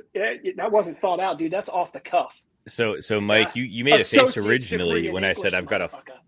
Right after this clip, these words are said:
Speaker 2: I've got a follow-up question," but I, I definitely think we need my follow-up now because the shit got real there. So just to, to level us out a little bit, Joe, I did also wanna follow that up with, what have you learned about your butthole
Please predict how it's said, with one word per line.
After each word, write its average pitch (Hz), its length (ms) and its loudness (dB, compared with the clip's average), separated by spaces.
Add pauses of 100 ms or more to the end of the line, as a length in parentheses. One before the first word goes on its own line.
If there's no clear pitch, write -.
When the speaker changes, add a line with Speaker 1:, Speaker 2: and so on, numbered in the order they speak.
(120)
Speaker 2:
I've 101 140 -6
got 104 120 2
a 78 80 -4
follow-up 135 480 2
question," 165 380 -4
but 104 100 -2
I, 80 160 -4
I 101 60 0
definitely 104 580 -2
think 98 240 -8
we 98 120 -8
need 90 140 -6
my 82 180 -6
follow-up 92 520 -4
now 71 240 -10
because 73 500 -12
the - 60 -20
shit - 260 -10
got 73 240 -12
real 98 300 -4
there. 71 300 -6
So 87 240 -2
just 107 200 -6
to, 123 120 2
to 127 160 -6
level 180 300 0
us - 140 -2
out 143 140 2
a 117 40 -2
little 90 180 -6
bit, 82 160 -4
Joe, 82 200 -2
I 80 100 -2
did 110 240 0
also 110 320 0
wanna 92 200 -8
follow 82 280 -8
that 85 140 -8
up 113 200 -8
with, 85 180 -8 (760)
what 120 180 0
have 196 100 2
you 202 140 -6
learned 151 280 2
about 117 280 -2 (240)
your 101 160 -4
butthole 82 640 -4